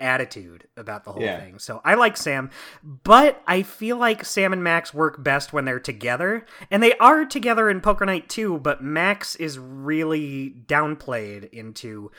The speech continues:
Speaker 1: Sam ki-, is more interacting with everyone else. Uh,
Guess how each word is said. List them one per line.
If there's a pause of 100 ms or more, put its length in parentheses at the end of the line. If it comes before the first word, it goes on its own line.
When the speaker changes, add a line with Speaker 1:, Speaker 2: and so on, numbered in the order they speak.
(200)
Speaker 1:
Sam
ki-,
is
more
interacting
with
everyone
else. (640)
Uh,